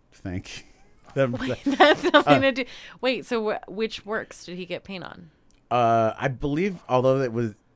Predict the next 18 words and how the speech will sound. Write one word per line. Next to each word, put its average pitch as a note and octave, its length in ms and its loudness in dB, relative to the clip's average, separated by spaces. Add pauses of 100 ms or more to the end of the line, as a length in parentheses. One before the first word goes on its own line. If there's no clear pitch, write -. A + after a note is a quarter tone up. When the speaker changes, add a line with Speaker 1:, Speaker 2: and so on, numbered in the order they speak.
(240)
Speaker 1:
they, A2 800 0 (920)
oh, A2 260 -10
so - 160 -6
one D3 100 2
of F#3 60 2
the F3+ 60 2
things D3 180 0
they B2 100 0
do A2+ 140 0
is G#2 140 -2
these G2+ 160 -6
really G#2+ 180 -2
elaborate G2+ 380 -2
etchings G2+ 420 -4
that G2 100 -2
are F#2 140 -4
like, F2+ 480 -8
um, E2 540 -8